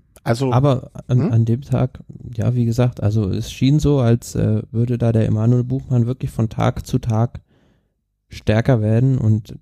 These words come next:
Speaker 2: da hat sogar, ja, so ganz viele namhafte Fahrer da hinter sich gelassen, also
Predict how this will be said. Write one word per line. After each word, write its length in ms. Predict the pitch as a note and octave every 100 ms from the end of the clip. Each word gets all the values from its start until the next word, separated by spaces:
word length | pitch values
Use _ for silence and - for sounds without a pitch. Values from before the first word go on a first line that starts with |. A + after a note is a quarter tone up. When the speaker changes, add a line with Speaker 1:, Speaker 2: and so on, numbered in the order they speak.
| _ _
Speaker 2:
da 140 | - A2
hat 220 | G#2+ G2
sogar, 260 | - B2+ A#2
ja, 320 | G#2+ A#2+ - - _ _ _ - - F2+
so 180 | - F#2
ganz 280 | A2+ C3+ C#3+
viele 220 | C3 B2+
namhafte 560 | A#2 A#2 B2+ B2 -
Fahrer 440 | A2+ - A2+ C#3 B2+
da 120 | G#2+
hinter 240 | G#2+ A2
sich 220 | B2+ B2+ -
gelassen, 500 | B2+ A#2+ B2 B2+ A#2
also 400 | A2 A2+ A2+